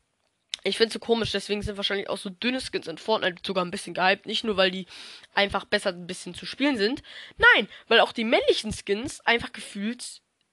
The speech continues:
selten sind. So zum Beispiel Black Knight ist O G und davon gibt's halt keine O G,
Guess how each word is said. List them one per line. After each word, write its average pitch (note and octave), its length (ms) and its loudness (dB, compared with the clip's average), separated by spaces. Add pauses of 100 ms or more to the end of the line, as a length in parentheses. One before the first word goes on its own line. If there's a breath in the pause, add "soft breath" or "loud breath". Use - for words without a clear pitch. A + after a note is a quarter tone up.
selten D4+ 380 4
sind. F3 200 -12
So G#3 180 -2
zum G3+ 200 -8
Beispiel G3 260 -4
Black - 220 -4
Knight C#4+ 680 4 (160)
ist A#3+ 400 0
O B3 240 8
G B3 420 2 (480 loud breath)
und A3 640 -4 (520)
davon G3 340 0
gibt's G3 200 -8
halt F#3+ 120 -2
keine G3 300 -8
O F#3+ 80 -6
G, F#3 320 -12